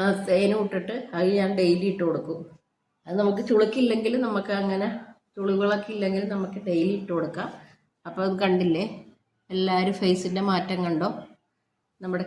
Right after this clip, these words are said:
ക്യാരറ്റ് ഫേസ് പാക്ക്. അപ്പൊ എല്ലാവർക്കും നമ്മുടെ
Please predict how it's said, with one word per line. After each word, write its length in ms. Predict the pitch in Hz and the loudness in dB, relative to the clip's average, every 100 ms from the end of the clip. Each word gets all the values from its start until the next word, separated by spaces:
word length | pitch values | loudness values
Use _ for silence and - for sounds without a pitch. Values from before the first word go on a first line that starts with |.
| 185 | -4
ക്യാരറ്റ് 440 | 170 175 - - | -4 -6 -10 -6
ഫേസ് 240 | 190 170 - | -2 -2 -4
പാക്ക്. 300 | 180 170 - - - _ _ _ _ _ _ _ _ _ _ _ _ _ _ _ _ _ _ _ _ _ _ _ | -6 -6 -8 -18 -20 _ _ _ _ _ _ _ _ _ _ _ _ _ _ _ _ _ _ _ _ _ _ _
അപ്പൊ 120 | 151 180 | -12 -4
എല്ലാവർക്കും 600 | 180 185 190 185 190 202 | 0 2 2 0 -4 -4
നമ്മുടെ 220 | 190 185 | -4 -4